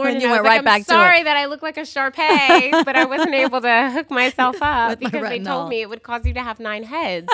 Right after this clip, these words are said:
Speaker 2: But,
Speaker 1: <laughs>
Speaker 2: and I would have loved you with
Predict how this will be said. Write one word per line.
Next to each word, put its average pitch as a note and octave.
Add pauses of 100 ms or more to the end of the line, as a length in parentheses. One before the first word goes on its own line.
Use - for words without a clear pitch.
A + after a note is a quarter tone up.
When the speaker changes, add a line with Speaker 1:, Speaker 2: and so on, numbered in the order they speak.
(120)
Speaker 2:
But, F#3+ (320)
Speaker 1:
<laughs> -
Speaker 2:
and D4
I D4
would D#4+
have C#4+
loved D#4
you D4+
with B3+